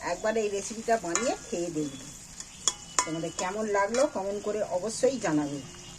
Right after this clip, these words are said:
দেখো, এই রেসিপি খুব সহজ পদ্ধতিতে রেসিপিটা রান্না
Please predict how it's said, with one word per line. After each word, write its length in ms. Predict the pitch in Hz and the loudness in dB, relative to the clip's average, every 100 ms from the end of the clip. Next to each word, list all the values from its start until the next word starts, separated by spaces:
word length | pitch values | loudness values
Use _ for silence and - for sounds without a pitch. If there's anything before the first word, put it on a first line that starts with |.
| 156 185 | -4 0
দেখো, 280 | 185 165 151 - - - - - - - - - - - - - - - - - - - 202 | 0 0 -2 -4 -6 -4 -2 -2 -2 0 -2 -2 -2 -4 -4 -4 -4 -6 -6 0 2 4 4
এই 80 | 220 | 8
রেসিপি 360 | 220 226 285 349 466 - - - - - | 6 6 4 2 0 -2 -8 -8 -8 -2
খুব 180 | 262 294 - - | 2 2 2 2
সহজ 340 | 220 247 302 - - - - - - - - - - - - 202 | 6 8 8 6 -4 -8 -8 -8 -8 -8 -8 -8 -10 -10 -2 6
পদ্ধতিতে 600 | 233 254 254 269 262 453 - - - - - - - - - - - - - - - - - 196 | 6 8 6 6 4 2 2 -6 -10 -10 -10 -10 -8 -8 -8 -8 -8 -8 -10 -10 -10 -6 0 6
রেসিপিটা 480 | 220 247 240 262 359 226 | 8 6 2 8 8 10
রান্না 300 | 190 156 | 6 4